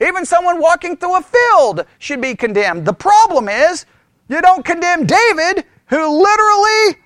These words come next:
violated the law." In fact, I will argue, now I know not everyone agrees with this, all right, so everybody stay with me. I will argue that everything David did in First Samuel twenty-one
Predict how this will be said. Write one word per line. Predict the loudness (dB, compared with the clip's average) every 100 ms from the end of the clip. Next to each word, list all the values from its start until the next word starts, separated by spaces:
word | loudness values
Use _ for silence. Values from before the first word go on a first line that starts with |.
| 0
violated | 4 4 4 2 2 2 2
the | 2 4 6 6
law." | 4 0 -6 _ _ _ _ _ _ _ _ _ _ _ _ _ _ _ _ _ _ _ _ _ _ _ _ _ _ _ -4
In | -4
fact, | -2 -2 0 0 -2 -8 _ _ _ _
I | 2 4 4
will | 2 0
argue, | 0 0 0 -2 -4 -6 -12 -4
now | 0
I | 0 0
know | 2 2
not | 2 0 0
everyone | -2 0 -2
agrees | 0 -2 -2 -2
with | -4
this, | -2 0 0 -4 -14 -18 _ _ _ _ _ -4
all |
right, | -2
so | -2
everybody | -2 -4 -6
stay | -8 -6
with | -6 -8
me. | -10 -12 -20 -4
I | 2 2
will | 2 0
argue | 2 2 2 0 -2
that | 0 2
everything | 2 2 -4 -4 -2
David | -2 -4 -6 -6
did | -4 -2 -2
in | -2
First | -2 -4
Samuel | -2 -4 -2 -4
twenty-one | -4 -4 0 2 2